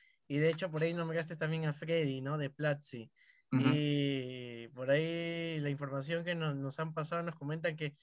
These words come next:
Speaker 1: has llevado diversos cursos dentro de esta plataforma, entonces siempre que veo que alguien ha llevado cursos aquí en Platzi,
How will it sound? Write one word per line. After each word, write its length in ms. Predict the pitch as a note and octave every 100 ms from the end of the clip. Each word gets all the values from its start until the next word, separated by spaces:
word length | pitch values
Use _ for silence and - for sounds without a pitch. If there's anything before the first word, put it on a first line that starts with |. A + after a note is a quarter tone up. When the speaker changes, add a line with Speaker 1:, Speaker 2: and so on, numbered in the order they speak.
| _ _
Speaker 1:
has 120 | E3
llevado 380 | F3+ F3 F#3+ G3
diversos 540 | E3 E3 F#3+ F#3 F#3
cursos 480 | D#3 A#3+ F3 D3 C3+
dentro 240 | D#3 D#3+ E3
de 60 |
esta 180 | E3+ F3
plataforma, 680 | E3 D#3 C3+ - D#3+ B2 B2
entonces 580 | A#2+ C3+ C#3 D3 C3 - _ - - -
siempre 400 | - F#3 F#3 F3+
que 120 | F3
veo 320 | E3+ F3+ F#3
que 140 | E3 D#3+
alguien 280 | F3+ F3+
ha 80 | F#3
llevado 340 | F#3 F3+ F3+ F3+
cursos 360 | G3 F#3+ F3+
aquí 220 | D3+ D3
en 140 | F3 E3
Platzi, 580 | F#3 F#3 F3 G3 A#3